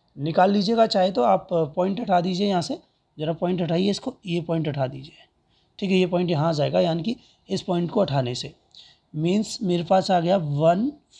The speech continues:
फ़ाइव नाइन, ये एमएल में आ गया मेरे पास आंसर, ठीक है।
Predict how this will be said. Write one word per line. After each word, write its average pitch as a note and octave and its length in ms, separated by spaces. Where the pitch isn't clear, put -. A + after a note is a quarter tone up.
फ़ाइव E3 380
नाइन, C#3+ 580
ये F#3+ 380
एमएल F#3+ 520
में F#3 320
आ C3 120
गया A#2+ 180
मेरे A#2+ 200
पास - 300
आंसर, - 260
ठीक G3 140
है। - 160